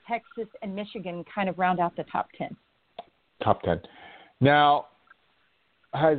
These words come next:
Speaker 2: there been a lack of will from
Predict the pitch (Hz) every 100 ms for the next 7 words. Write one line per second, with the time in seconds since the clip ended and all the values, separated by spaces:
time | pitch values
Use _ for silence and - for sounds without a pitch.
0 | 110 147 170 170 160 156 151 _ _ _
1 | _ - - - - - _ _ _ _
2 | _ _ 127 120 123 135 - - - 123
3 | 131 127 113 104 - _ _ _ _ _
4 | _ _ _ _ - - 135 127 127 131
5 | 139